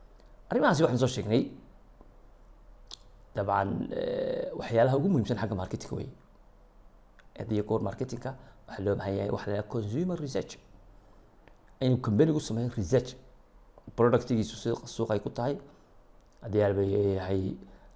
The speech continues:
competitors-ka iyo haddii aa laba ku horeeyay satisfaction-ka customer-ka iyo waxaasoo research baa lagu sameeyaa.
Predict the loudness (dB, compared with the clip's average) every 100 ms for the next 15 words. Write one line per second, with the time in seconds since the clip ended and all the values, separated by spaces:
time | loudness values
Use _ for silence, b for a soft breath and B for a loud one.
0 | -12 -6 -2 0 0 -2 -2 0 0 0
1 | -2 -8 -6 -6 -6 -6 -8 -10 -12 b
2 | b b -14 -4 0 2 0 -2 -4 -2
3 | -2 -2 -4 -6 -6 -2 -2 -2 -2 -2
4 | -4 0 0 2 0 2 0 -2 -6 B
5 | B -12 -6 -4 -4 -2 2 4 4 0
6 | -6 -8 -12 -14